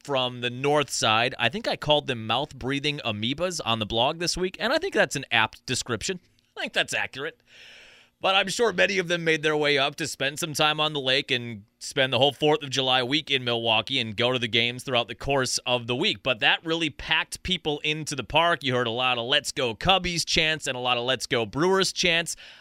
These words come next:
I had some firsthand accounts from buddies that did go to the games that said to me that the Cubs fans that were there were as annoying as ever.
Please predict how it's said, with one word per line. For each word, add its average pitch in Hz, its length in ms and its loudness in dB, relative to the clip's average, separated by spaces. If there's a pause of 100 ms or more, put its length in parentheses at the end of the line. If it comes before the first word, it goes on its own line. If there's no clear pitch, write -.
(200)
I 139 180 2
had 151 200 2
some 147 220 -4
firsthand 175 520 0
accounts 143 380 0
from 139 220 -4
buddies 147 320 0
that 123 200 0
did 165 240 2
go 196 180 4
to 190 60 2
the 175 80 0
games 175 420 -2
that 139 180 -2
said 156 300 0
to 156 120 -2
me 151 320 0
that 131 400 -2
the 127 200 -4
Cubs 147 340 0
fans 143 300 -2
that 139 180 0
were 135 160 0
there 139 200 2
were 135 160 0
as 123 220 0
annoying 131 400 2
as 123 140 -2
ever. 143 260 0